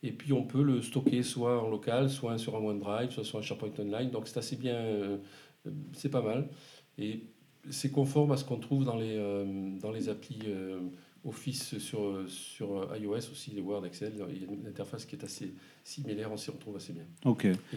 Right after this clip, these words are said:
Speaker 1: ça,
Speaker 2: C'est
Speaker 1: c'est gratuit, donc Visio Online gratuit, et puis le, le Visio,
Speaker 2: Euh,
Speaker 1: euh,
Speaker 2: Visio
Speaker 1: I O S.
Speaker 2: Online, enfin inclus, ouais, hein, inclus ça
Speaker 1: Ouais, dans
Speaker 2: dans
Speaker 1: tous les
Speaker 2: un
Speaker 1: tenants,
Speaker 2: E un,
Speaker 1: voilà,
Speaker 2: ok,
Speaker 1: bon,
Speaker 2: d'accord.
Speaker 1: alors, euh, on va dire la semaine prochaine, il y aura, euh, il y a quelques annonces, euh,
Speaker 2: Ouh là là.
Speaker 1: donc, euh, on va dire, euh, euh, fin de semaine prochaine,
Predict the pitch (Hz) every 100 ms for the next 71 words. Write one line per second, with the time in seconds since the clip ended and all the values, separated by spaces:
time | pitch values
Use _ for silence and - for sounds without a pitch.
0 | - - 143 147 135 - 139 147 120 117
1 | 127 117 120 113 107 - 143 143 131 104
2 | 101 101 101 101 - - _ 104 104 101
3 | 110 117 104 107 123 147 131 135 131 131
4 | 117 127 117 120 - 165 170 - 113 113
5 | 107 120 117 123 110 120 101 104 101 107
6 | 107 113 113 117 117 135 135 - 123 120
7 | - - - - 120 120 127 123 139 127
8 | 127 151 139 139 - 139 131 113 110 113
9 | 120 117 - 107 107 110 - - _ -
10 | 107 - 123 120 117 117 123 - - 107
11 | 101 104 107 110 107 90 85 101 113 113
12 | 113 104 104 110 107 117 101 101 101 98
13 | 101 - - - - _ - - 98 -
14 | 127 - 123 110 - - 156